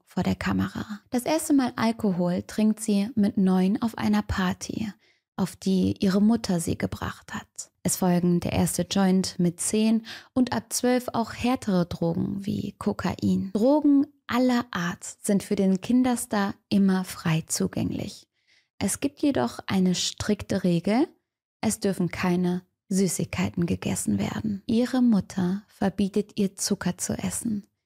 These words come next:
Sie muss ja schließlich ihre Figur halten. Heißt, der kleinen Drew wurden Drogen praktisch auf dem Silbertablett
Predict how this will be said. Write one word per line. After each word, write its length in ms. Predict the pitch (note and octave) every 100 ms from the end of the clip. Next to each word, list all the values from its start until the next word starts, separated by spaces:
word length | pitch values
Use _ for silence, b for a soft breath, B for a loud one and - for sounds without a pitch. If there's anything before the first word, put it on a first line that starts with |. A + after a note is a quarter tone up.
| _ _ _
Sie 180 | - A#3
muss 300 | A3 A3+ -
ja 140 | B3+ B3
schließlich 840 | - G3+ F3+ - G#3+ F#3+ - _
ihre 240 | - F3+ F3+
Figur 640 | - - G3 - F3 E3+
halten. 440 | F#3+ G3 - G3 F#3 _ -
Heißt, 540 | B3 A#3+ - - - _ _ -
der 100 | G#3
kleinen 560 | - - A3 C4 C#4
Drew 380 | B3+ A3+ F#3 E3+ - _ _ _ -
wurden 280 | G#3 A3 G#3+
Drogen 640 | G3+ A#3 A3+ F#3 F3+ F#3 -
praktisch 520 | - A3 - G#3 -
auf 140 | F#3+
dem 200 | - G3
Silbertablett 960 | F#3 F3+ B3 C4+ B3+ - G#3+ G3+ G3 -